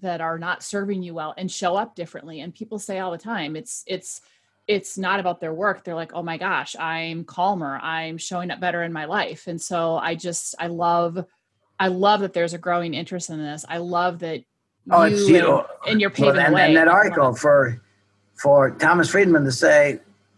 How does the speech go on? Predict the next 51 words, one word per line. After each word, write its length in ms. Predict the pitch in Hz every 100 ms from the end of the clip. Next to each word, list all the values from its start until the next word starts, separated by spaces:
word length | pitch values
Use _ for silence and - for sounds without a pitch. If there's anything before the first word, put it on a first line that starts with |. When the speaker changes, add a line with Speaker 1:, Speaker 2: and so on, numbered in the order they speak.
| _ _ _ _ _ _ _
Speaker 2:
you 100 | -
know, 280 | 143 143 120 -
we 120 | - 139
just, 260 | - - - _ _ _ _ _
we 80 | -
gotta 240 | 160 190 - _ -
listen 400 | 139 - 190 175
to 140 | 151
each 180 | 120 -
other. 300 | - - - _ _ _ -
Speaker 1:
Yeah. 80 | - _ _ - 143 -
Speaker 2:
It's 180 | 135 -
not 160 | 98
about 320 | 170 - - -
pay. 280 | - 151 -
It's 160 | 139
not 140 | - 175
about 260 | 170 147
money. 440 | 139 151 151 117 101 _ _ _ _ _
It's 100 | -
about 220 | 117 110
humility. 540 | 131 120 110 107 95 -
You 80 | -
know, 120 | 117
it's 160 | 120 120
about, 320 | - - 110 - _ _ _ _ _ _
it, 140 | 123 120 _
it's, 360 | - 120 - -
we, 100 | 131 -
we 100 | 135
just 280 | - - 147
have 160 | - -
to 100 | -
listen 340 | 156 160 - 143
to 80 | 95
each 140 | -
other. 80 | 117
And 140 | 127
for 80 | 131
Thomas 340 | 127 170 165
Friedman 300 | 160 170 165
to 40 | 139
say 160 | -
that 80 | 156
in 100 | 139
the 60 | 143
New 40 |
York 180 | 139 123
Times 540 | - 151 151 151 - -
yesterday 540 | 233 131 - - 156 147
morning, 380 | 143 160 113